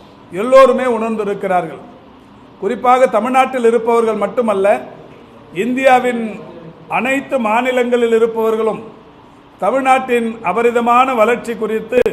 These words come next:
மிகப்பெரிய அளவில் இன்றைக்கு மகிழ்ந்து கொண்டிருக்கிறார்கள். குறிப்பாக ஒரு பதினான்கு ஆண்டுகளுக்கு முன்னால், ரெண்டாயிரத்தி பத்து மற்றும் பதினொன்னில் முத்தமிழறிஞர் கலைஞர் அவர்கள் முதலமைச்சராக இருந்தபோது,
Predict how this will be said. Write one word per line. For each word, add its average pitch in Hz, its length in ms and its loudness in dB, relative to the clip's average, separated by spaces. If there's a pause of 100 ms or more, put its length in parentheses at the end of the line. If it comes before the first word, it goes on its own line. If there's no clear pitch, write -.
(800)
மிகப்பெரிய 262 560 2
அளவில் 220 480 0 (1400)
இன்றைக்கு 226 340 0
மகிழ்ந்து 233 400 0
கொண்டிருக்கிறார்கள். 196 720 -2
குறிப்பாக 202 640 -2 (720)
ஒரு 190 120 -10
பதினான்கு 277 540 2
ஆண்டுகளுக்கு 233 600 2
முன்னால், 214 420 0 (880)
ரெண்டாயிரத்தி 262 680 4
பத்து 233 400 0
மற்றும் 226 400 -2
பதினொன்னில் 240 600 -2 (800)
முத்தமிழறிஞர் 247 720 2
கலைஞர் 262 380 0
அவர்கள் 240 320 0
முதலமைச்சராக 233 560 2
இருந்தபோது, 214 520 0